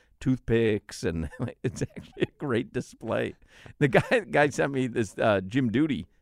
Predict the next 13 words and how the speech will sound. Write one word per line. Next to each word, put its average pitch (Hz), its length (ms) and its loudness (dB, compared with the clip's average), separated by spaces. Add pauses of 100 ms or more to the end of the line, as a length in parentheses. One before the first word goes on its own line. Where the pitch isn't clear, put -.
sent 139 240 0
me 123 80 0
the 104 260 2 (120)
thing, 127 420 2
and 104 160 0
he's 95 140 -4
like, 98 300 0
"Hey, 143 180 4
I 107 80 0
don't 127 80 0
know 120 120 2
if, - 160 -6
uh, 90 380 2